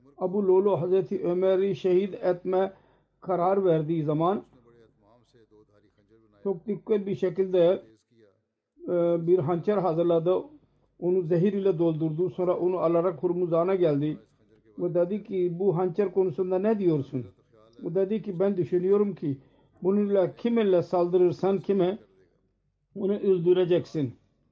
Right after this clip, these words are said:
Hurmuzan İranlıların s-, kumandanı lanlarından idi.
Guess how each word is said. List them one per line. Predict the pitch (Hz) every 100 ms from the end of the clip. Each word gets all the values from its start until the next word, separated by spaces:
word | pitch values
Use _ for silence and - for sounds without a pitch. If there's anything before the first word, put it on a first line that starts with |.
| _ -
Hurmuzan | 175 180 190 180 180 147 123 _ _ _ 98 _ _ _ _ _ _ _
İranlıların | 185 180 185 196 196 190 196 185 156 -
s-, | - - - 180
kumandanı | 180 180 185 185 175 165 139 - _ _ _ _ _ _ -
lanlarından | 170 170 175 180 190 175 170 170 180
idi. | 165 151 180